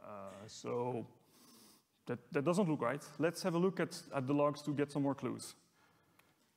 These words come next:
So it tells us to type in some very long,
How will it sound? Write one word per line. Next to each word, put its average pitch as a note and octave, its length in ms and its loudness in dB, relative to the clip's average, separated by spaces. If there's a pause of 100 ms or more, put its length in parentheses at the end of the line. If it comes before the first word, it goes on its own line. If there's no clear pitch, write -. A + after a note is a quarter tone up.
(120)
So D#3+ 360 4 (100)
it D#3 120 -4
tells A3+ 220 4
us G#3 120 -2
to F3+ 100 -2
type E3+ 260 2
in F3 120 2
some D3 200 0
very F#3 240 4
long, D#3 380 2